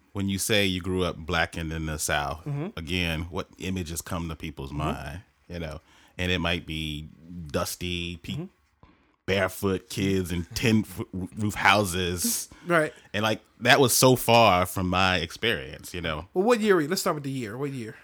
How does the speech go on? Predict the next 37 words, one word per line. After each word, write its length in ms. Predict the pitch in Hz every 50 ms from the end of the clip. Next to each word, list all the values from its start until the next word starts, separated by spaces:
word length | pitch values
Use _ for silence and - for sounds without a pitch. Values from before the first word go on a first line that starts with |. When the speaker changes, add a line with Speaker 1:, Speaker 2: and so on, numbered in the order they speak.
| - -
Speaker 2:
were 80 | 135
you 120 | 123 120 117
born? 80 | 123 135
Speaker 1:
So 40 | 117
I 40 | 160
was 120 | 185 170
born 200 | 156 160 156 139
in 60 | 120
sixty-nine. 600 | - - - - - - 104 101 95 82 76 78 -
So 180 | - 107 101
I 80 | 117 131
grew 260 | 139 151 143 143 135
up 180 | 120 117 - -
in 160 | 95 92 95
the 60 | 92
seventies 680 | - - - 117 107 101 101 107 98 98 98 95 95 87
and 160 | 87 87 82 -
eighties 800 | 90 92 92 87 87 87 92 92 131 120 - - - - - - -
Speaker 2:
Okay. 80 | -
Speaker 1:
and 100 | 87 90
the 60 | 87 90
nineties. 560 | 87 82 85 85 82 82 73 71 73 71 85
And 100 | 85 -
I, 60 | -
you 80 | - 95
know, 80 | 95 98
I 40 |
like 160 | 101 107 110 -
to 60 | 107
think 180 | - 113 107 95
of 80 | 98 92
myself 460 | 92 92 92 - - 92 87 82 -
as 240 | - 85 82 80 76
a 120 | 71 78 78
civil 380 | - - - 101 92 85 82 78
rights 320 | 78 80 82 76 - -
baby. 520 | 71 71 78 82 80 69 71 69 71 -